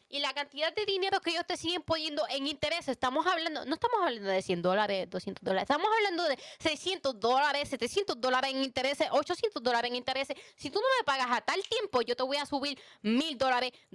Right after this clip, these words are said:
seiscientos, setecientos, ochocientos dólares, eh, cada vez que, o sea, cada vez que tú te pases un pago. Y es estúpido.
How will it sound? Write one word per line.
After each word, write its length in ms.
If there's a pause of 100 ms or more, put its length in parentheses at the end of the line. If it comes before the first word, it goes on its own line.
(100)
seiscientos, 840
setecientos, 560
ochocientos 540
dólares, 300 (320)
eh, 460
cada 300
vez 200
que, 120 (100)
o 160
sea, 140
cada 180
vez 80
que 120
tú 180
te 180
pases 320
un 200
pago. 460 (1080)
Y 160
es 200
estúpido. 640